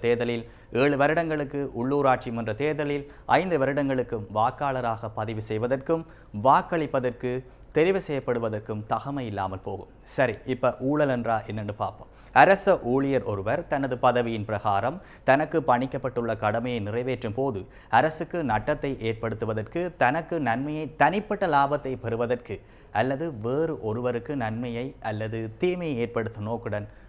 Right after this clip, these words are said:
அறிந்து செயற்படுதல் ஊழலாக கருதப்படும். லஞ்சம் வாங்குவது குற்றம் என்றால் அதனை வழங்குவதும் அதே குற்றமாக கருதப்படும், அதே தண்டனையும்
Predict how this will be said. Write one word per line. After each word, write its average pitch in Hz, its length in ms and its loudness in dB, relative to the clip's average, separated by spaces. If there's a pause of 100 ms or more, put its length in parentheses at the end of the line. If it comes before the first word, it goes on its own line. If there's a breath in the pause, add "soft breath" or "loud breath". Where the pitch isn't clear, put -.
(220 loud breath)
அறிந்து 123 320 -2
செயற்படுதல் 107 640 -4
ஊழலாக 107 480 -4
கருதப்படும். 98 500 -6 (500 soft breath)
லஞ்சம் 180 340 4
வாங்குவது 156 440 0
குற்றம் 127 340 -2
என்றால் 120 300 0 (100)
அதனை 120 220 -4 (180)
வழங்குவதும் 117 600 -2 (160)
அதே 135 180 -2 (120)
குற்றமாக 107 540 -4 (380 loud breath)
கருதப்படும், 104 560 0 (260 loud breath)
அதே 107 160 0 (160)
தண்டனையும் 113 500 -2